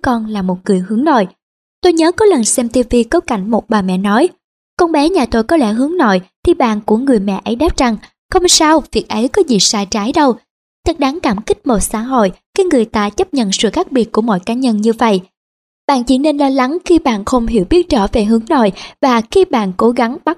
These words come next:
con làm trái với thiên hướng của trẻ. Hãy biết rằng một người hướng nội vẫn có thể hoàn toàn thành công,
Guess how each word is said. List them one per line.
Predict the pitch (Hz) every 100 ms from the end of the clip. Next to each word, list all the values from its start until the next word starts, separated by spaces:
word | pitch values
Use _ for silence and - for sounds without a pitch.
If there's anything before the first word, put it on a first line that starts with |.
| -
con | 240 226
làm | 202 185
trái | 220 240 -
với |
thiên | 349 247 220
hướng | 226 294
của | 269
trẻ. | - 196 220 - _ - _ _ -
Hãy | 240
biết | 370 -
rằng | 277 233
một | 220 220
người | 220
hướng | 233 330
nội | 277 202
vẫn | 208 202
có | 339
thể | 349 220
hoàn | 240 - 220 208
toàn | 220 196
thành | 196 208
công, | 262